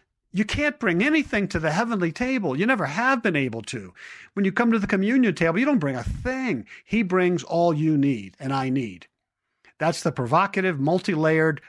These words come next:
complicated, sensitive, compassionate Jesus who sits down among those desperately needed people,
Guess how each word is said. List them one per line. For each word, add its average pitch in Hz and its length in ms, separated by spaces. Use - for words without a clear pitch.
complicated, 165 880
sensitive, 196 840
compassionate 180 640
Jesus 170 500
who 185 140
sits - 360
down 214 280
among 175 300
those 147 240
desperately 165 580
needed 135 340
people, 113 640